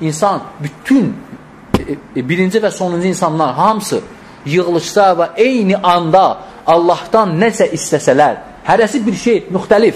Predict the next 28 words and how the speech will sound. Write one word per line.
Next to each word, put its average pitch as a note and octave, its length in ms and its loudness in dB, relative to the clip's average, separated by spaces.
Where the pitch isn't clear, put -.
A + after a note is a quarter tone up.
bir D#3+ 80 -4
şey G#3 160 0
istəsələr E3+ 760 -2
və E3+ 100 2
Allah F#3+ 380 0
Taala F#3+ 240 2
onların F#3 580 0
istəyini F3+ 680 0
versə, E3+ 540 2
hamısına F#3 760 2
Allahın F#3 460 2
mülkündən G#3 440 0
nəsə F#3 140 2
azalır, F#3+ 320 -2
azalmır? F3 400 -4
Azalmır, F3+ 400 0
qardaş. D3 340 -4
Peyğəmbər E3 360 0
sallallahu E3 420 0
əleyhi - 20 0
və E3 80 -6
səlləm D3 100 -6
misal F3 220 2
çəkir C#3+ 300 -4
ki, G#3+ 160 0
iynə F#3 380 2
bir G#3+ 220 0
dənizə F#3+ 440 4